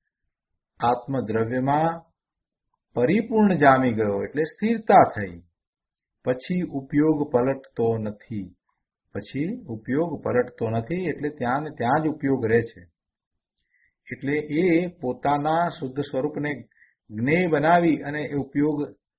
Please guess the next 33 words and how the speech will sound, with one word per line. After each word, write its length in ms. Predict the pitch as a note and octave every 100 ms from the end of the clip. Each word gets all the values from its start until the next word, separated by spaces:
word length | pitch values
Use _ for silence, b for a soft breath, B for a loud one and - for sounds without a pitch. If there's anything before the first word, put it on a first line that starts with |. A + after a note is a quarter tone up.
| _ _ -
ત્યાં 500 | C3 C#3+ D3 C#3 A2
ગયો 200 | B2 F3+
છે, 140 | G#3 -
એ 240 | C#3+ D#3
ઉપયોગ 420 | E3+ C#3 D#3 E3
એ 220 | D#3+ D#3+ G3+ G3+
જ્ઞેયને 380 | E3+ F3 F#3 F#3+
છોડી 380 | - F#3 G3 E3
અને 200 | E3 E3+
બીજા 340 | C#3+ D3 F#3
જ્ઞેયોમાં 580 | E3 D#3 D#3+ F3 F#3 F#3+
જતો 220 | F3 - G#3
જ 140 | A#3
નથી, 260 | A3 - G#2+
એટલે 640 | E2+ _ _ _ _ - E3
બહારમાં 580 | A2+ B2 F3+ F3 G3 G#3+ C#3+
આવતો 320 | C#3+ - G3+
જ 40 |
નથી. 420 | F3 B2+ - F#2 - -
એ 120 | C#3+
ઉપયોગ 760 | B2 A2+ B2+ E3 E3 E3+ G3+ G#3 _ _ _ _ _
પોતાના 480 | A#2+ A#2 C#3+ D3 D#3+
સ્વરૂપને 480 | - D3 D3+ D3+ C3+
જ્ઞેય 280 | B2+ D3+
બનાવીને 500 | D3+ C#3 C#3+ D3 D#3+
ત્યાં 240 | E3 D#3 D#3+
સ્થિર 360 | - - A3
થઈ 220 | B3 E3+ D3+
ગયો 220 | C3+ C3+
છે. 140 | C3+
એ 260 | F3 D#3+ D#3+
ઉપયોગ 500 | D3+ D3 D#3 E3 D3+
ફરીથી 480 | C#3+ E3+ F3 D3+